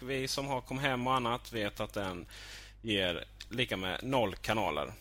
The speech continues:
om man försöker koppla in den i väggen. Här i Malmö är också husen så nära varandra så det blir som en, eh, mörk zon av dålig mottagning. Gabriel, har du något roligt program att tipsa om?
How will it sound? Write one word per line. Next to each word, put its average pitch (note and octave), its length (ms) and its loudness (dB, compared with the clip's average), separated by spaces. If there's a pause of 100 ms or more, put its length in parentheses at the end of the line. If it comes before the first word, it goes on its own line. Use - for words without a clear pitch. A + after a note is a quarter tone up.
om - 140 -12
man F#2 100 -4
försöker - 240 -4
koppla - 260 -6
in F2 80 -2
den E2 100 -2
i F2+ 40 -4
väggen. G2+ 340 -2 (800)
Här B2 140 10
i B2 40 6
Malmö B2 460 8 (160)
är A#2+ 220 8
också A2 380 4
husen A2 600 2
så - 140 4
nära A#2+ 180 8
varandra B2+ 340 6
så - 140 4
det A2+ 80 2
blir A2 240 4
som G#2+ 220 4
en, G#2 220 2
eh, G#2 280 2 (640)
mörk A#2+ 380 6
zon C3+ 400 6
av B2+ 100 4
dålig C3+ 280 6
mottagning. B2+ 640 2 (600)
Gabriel, C3 360 6 (720)
har - 240 -2
du A#2 140 2
något G#2 220 0
roligt B2 300 2
program A#2+ 360 2
att A2+ 200 2
tipsa - 300 -2
om? G#2 120 0